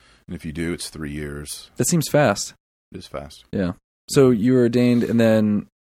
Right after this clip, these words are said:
Speaker 2: had you married your wife at this point, or?
Speaker 1: Yeah, so we married after my first year in seminary, and I was in sem-, I actually had to do an extra year because,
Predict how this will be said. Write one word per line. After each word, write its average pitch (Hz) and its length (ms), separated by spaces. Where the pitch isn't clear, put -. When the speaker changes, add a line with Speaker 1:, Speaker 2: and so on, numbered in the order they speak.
Speaker 2:
had 123 200
you 113 80
married 117 260
your 117 100
wife 123 280
at 202 60
this 196 160
point, 220 300
or? 120 220
Speaker 1:
Yeah, 110 180
so 110 220
we 110 160
married 107 560
after 90 260
my 90 100
first 87 340
year 82 120
in 78 100
seminary, 80 800
and 80 100
I 80 60
was 82 120
in 80 100
sem-, 82 320
I 85 120
actually 101 260
had 92 140
to 82 60
do 80 160
an 80 80
extra 78 300
year 76 520
because, 73 640